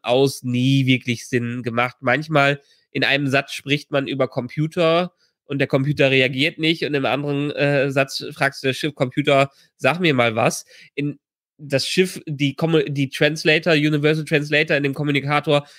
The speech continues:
wissen dann einerseits, was sie übersetzen wollen und andererseits kann dann doch Klingonisch gleichzeitig gesprochen werden, äh, was keiner dann versteht, sondern nachfragen muss, "Was bedeutet denn das?" Es ist ja sowieso immer der, die, der Plot-Convenience des, äh,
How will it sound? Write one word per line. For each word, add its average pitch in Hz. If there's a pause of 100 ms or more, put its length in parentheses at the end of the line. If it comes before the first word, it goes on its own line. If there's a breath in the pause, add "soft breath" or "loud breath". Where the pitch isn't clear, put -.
(140 loud breath)
wissen 147
dann 139
einerseits, 147
was 160
sie 170
übersetzen 147
wollen 165
und 147
andererseits 151
kann 151
dann 143
doch 160
Klingonisch 139
gleichzeitig 127
gesprochen 120
werden, 117 (300 loud breath)
äh, 123
was 127
keiner 123
dann 123
versteht, 123
sondern 120
nachfragen 120
muss, 117
"Was 117
bedeutet 113
denn 113
das?" 117 (360 soft breath)
Es 135
ist 139
ja 139
sowieso 135
immer 131
der, 123 (120)
die, 123
der 135
Plot-Convenience 156
des, - (100)
äh, 123